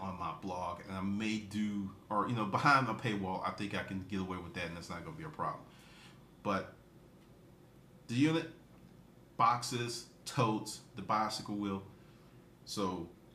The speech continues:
the quick count was one, two, three, it was like twenty, and they're not like cheap totes, not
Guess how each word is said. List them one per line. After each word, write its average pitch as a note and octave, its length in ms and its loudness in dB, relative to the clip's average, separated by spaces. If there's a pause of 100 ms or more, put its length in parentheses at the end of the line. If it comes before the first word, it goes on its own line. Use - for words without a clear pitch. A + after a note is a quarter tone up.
(920)
the G2+ 140 0
quick - 400 -4
count G#2 400 2
was F2+ 400 -4 (340)
one, F2+ 140 -12
two, - 240 -12
three, - 180 -14
it F2+ 60 -12
was - 160 -10
like - 160 -8
twenty, B2+ 320 2 (380)
and B2+ 100 2
they're E3 80 6
not A3 240 6
like - 160 4 (640)
cheap - 300 4
totes, G#2+ 320 -2
not A2+ 340 0